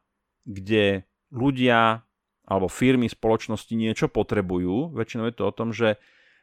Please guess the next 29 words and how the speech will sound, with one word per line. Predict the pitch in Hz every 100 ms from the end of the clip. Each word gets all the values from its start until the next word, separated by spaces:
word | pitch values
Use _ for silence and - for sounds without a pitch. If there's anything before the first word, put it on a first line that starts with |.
| -
naplňame | 107 120 147 135 120 117
alebo | 110 101
riešime | 104 110 - 135 113
nejaký | 107 101 104
problém, | - 107 120 107 95
nejakú | 95 90 -
potrebu | - 95 - 92 95 151 - _ _ _ _ _ _
a | 202 143 240 - _
táto | 139 165 107
potreba | - 127 156 156 151 151 147 - -
vie | 98 127
byť | 139 139 -
aj | 123
zaplatená. | 110 110 120 113 104 90 82
Či | - 120
už, | 143 123 - 135
e, | 123 123 120 90 110
je |
to | - 95 87 _
teda, | - 101 92 -
mm, | 76 90 92 87 - - - 101 _
tým | 110 92
človekom, | - 87 120 - 180
tým | 175 104 92
jednotlivcom, | 101 104 127 123 - 175 202 _ _ _ _ _ _
ak | 117 107
budeme | 110 104 101
hovoriť | 101 104 107 104 101 - -
o | 101 95 92 90